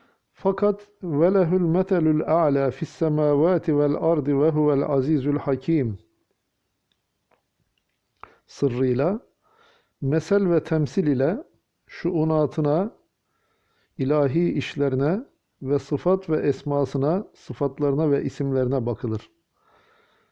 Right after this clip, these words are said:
Demek mesel ve temsil şuunat noktasın-,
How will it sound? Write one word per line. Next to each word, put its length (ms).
Demek 560
mesel 460
ve 140
temsil 580
şuunat 680
noktasın-, 640